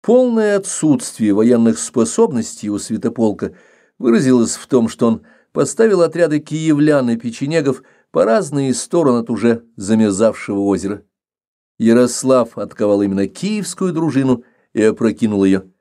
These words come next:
Печенеги, отделённые от киевлян ледяной водой, попросту не смогли вступить в бой. Победа досталась Ярославу, а Святополк бежал в Польшу.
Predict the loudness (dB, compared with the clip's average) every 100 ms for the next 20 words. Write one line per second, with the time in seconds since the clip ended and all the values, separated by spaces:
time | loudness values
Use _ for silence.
0 | _ _ _ _ -2 0 0 -2 2 2
1 | 2 0 2 2 0 -2 0 2 2 -2
2 | -2 0 0 -2 -2 0 2 0 0 0
3 | 2 2 4 2 2 -2 -2 _ _ _
4 | -6 -2 -2 0 -2 0 0 2 0 0
5 | -6 -4 -6 -2 0 0 -2 _ _ _
6 | _ _ -2 2 2 0 -2 -4 -2 0
7 | 0 -2 -4 -2 -2 -2 0 0 -2 -14
8 | _ _ -4 -4 -2 -4 -4 -2 0 0
9 | -6 _ -8 -4 -2 -4 -6 -10 -10 -18